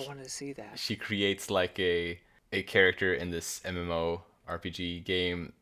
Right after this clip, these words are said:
Speaker 2: and she just maxes out the defense completely because she doesn't want to get hurt. <laughs> And I, I relate-, I related so much to her.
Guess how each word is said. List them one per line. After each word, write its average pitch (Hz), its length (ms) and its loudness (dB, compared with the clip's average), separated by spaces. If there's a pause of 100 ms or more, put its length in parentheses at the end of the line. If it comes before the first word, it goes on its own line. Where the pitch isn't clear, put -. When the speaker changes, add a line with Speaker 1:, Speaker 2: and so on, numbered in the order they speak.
(160)
Speaker 2:
and 92 160 -4
she 92 100 -6
just 90 180 -6
maxes 90 440 0
out 87 160 2
the - 60 -10
defense 85 420 -8
completely 87 560 -6
because 87 240 -6
she - 80 -6
doesn't 90 320 -4
want 87 140 -6
to 101 60 -6
get 82 140 -4
hurt. 127 460 2
<laughs> - 500 -2
And 139 160 10
I, 156 160 12
I 147 80 12
relate-, 160 500 12
I 127 100 12
related 139 540 10
so 131 320 6
much 127 360 6
to 165 140 6
her. - 260 10